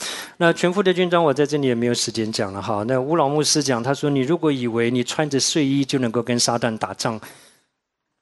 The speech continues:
他说，你一开始就已经失败了，必须穿上全副的军装。”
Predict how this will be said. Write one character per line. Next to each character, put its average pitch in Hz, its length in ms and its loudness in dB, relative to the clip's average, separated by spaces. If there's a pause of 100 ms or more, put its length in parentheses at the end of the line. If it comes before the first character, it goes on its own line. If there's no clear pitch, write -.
(300)
他 120 100 -2
说， 127 120 -2
你 113 120 0
一 135 100 0
开 139 200 -2
始 123 160 -4
就 110 160 -2
已 98 60 -4
经 95 120 -12
失 - 200 0
败 90 220 -12
了， 95 40 -20 (1200)
必 113 100 -6
须 113 140 -8
穿 110 220 -4
上 104 180 -4
全 101 240 -10
副 104 140 -10
的 95 100 -12
军 92 240 -12
装。” 95 180 -14